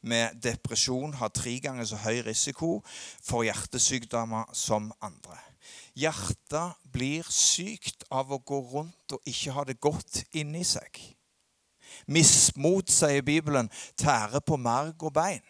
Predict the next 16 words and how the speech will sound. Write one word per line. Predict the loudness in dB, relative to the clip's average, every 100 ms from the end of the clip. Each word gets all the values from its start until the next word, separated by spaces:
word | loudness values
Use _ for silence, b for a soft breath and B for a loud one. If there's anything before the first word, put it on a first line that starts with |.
| -8
Vet | -8 -6
du |
hvem | -8 -6
som | -4 -2
sa | 0 0 0
det? | -2 B B
Det | -10 -4
ble | 0
sagt | 0 -4
for | -2 -2
over | -2 -4
tre | -4 -6 -6
tusen | -6 -4 -4 -4
år | -4
siden | -2 -4 -8 -14 B B B B 2
av | 4 2